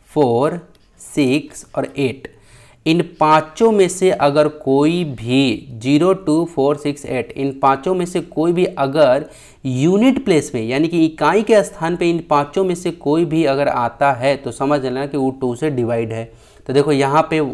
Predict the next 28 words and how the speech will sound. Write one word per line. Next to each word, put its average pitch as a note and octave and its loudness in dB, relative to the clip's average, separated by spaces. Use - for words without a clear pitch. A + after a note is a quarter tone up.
ये C#3 0
यूनिट C#3 0
प्लेस E3+ -2
है, F3 -4
इकाई C#3+ 0
का E3+ 0
स्थान E3+ -2
है, F#3 -8
इकाई C#3+ 2
का E3+ 0
स्थान, D#3 -2
हमें E3+ 4
बाकी E3+ 4
से G#3 -2
मतलब F#3 0
नहीं D#3+ 0
है, B2 0
बाकी C3+ 0
से D#3+ -10
कोई D#3 -2
मतलब C3 -2
नहीं G#2+ -6
है, G#2+ -8
हमें D3 2
इकाई D#3+ 2
को D#3+ 0
देखना A#2 -4
है। - -18